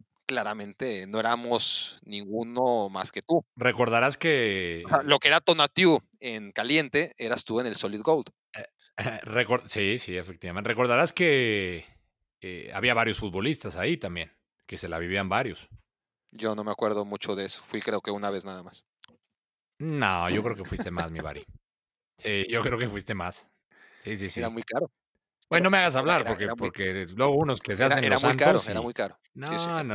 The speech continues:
Speaker 1: caro.
Speaker 2: hay unos que se hacen santos, Bari, pero en todo, ¿eh? Ya luego nos empezamos a,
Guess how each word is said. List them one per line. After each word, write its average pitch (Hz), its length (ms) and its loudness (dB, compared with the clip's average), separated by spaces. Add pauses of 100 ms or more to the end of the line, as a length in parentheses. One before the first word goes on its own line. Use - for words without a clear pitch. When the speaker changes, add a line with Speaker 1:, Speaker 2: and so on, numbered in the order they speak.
(120)
Speaker 1:
caro. 104 60 2
Speaker 2:
hay 120 140 4
unos 131 180 2
que 107 140 -6
se 95 100 -2
hacen 117 220 -4
santos, 110 480 -6
Bari, 107 240 -4
pero 101 180 -6
en 101 100 -6
todo, 160 340 6
¿eh? 165 140 2
Ya 202 260 0
luego 170 380 2 (300)
nos 107 360 -10
empezamos 107 500 -4
a, 87 240 -6